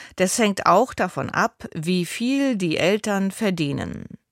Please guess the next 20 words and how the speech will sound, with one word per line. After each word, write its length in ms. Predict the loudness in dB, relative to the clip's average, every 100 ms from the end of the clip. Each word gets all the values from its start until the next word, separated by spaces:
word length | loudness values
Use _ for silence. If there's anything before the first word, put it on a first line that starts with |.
| _ _ _ _ -20 -18 -16 -4
Der 100 | 0
D 120 | 4 4
G 120 | 4
B 320 | 4 4 4
ist 180 | 2 0
eine 220 | 0 0
Gewerkschaft. 800 | 0 0 0 -2 -8 -8 -12 -18 -20 -20 -20 -20 -10
Der 220 | 0 2
D 120 | 2
G 140 | 0 2
B 320 | 2 2 2
sagt, 580 | 2 2 2 -2 -10 -14 -16 -20 -6 0
die 100 | 4
Regeln 640 | 6 6 6 4 4 2
für 240 | 0 2
das 240 | 2 -2 2
bafög 560 | 2 2 0 -6 -2
müssen 440 | 0 0 0 0 2
besser 440 | 2 4 2 0
werden. 400 | -6 -10 -14